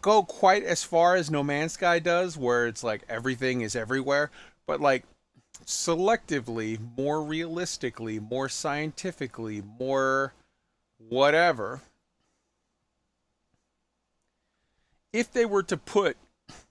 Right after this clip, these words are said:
some creatures on some planets, and if they were to put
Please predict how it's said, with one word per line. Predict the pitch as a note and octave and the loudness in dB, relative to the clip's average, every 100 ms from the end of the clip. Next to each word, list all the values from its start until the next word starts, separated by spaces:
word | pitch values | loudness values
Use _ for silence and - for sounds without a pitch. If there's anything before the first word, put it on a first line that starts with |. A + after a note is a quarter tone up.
| _ _ _ _ _ - | _ _ _ _ _ -10
some | - F3 E3+ F3+ | 2 6 6 2
creatures | - F3+ D#3 B2 F#2 - - - _ _ _ - | -2 -2 -2 -6 -8 -10 -12 -14 _ _ _ -4
on | A#2+ | -4
some | G#2+ C#3 A#2+ | -2 -2 -2
planets, | G2+ A2+ G2+ D2+ _ - - _ _ _ _ _ C3 | -4 -10 -10 -12 _ -16 -16 _ _ _ _ _ -2
and | D3 | 0
if | G#3 | 0
they | - B3+ | -2 -2
were | G#3 F#3 | 0 0
to | E3 | -2
put | - F#3+ C#3 | -2 -2 -2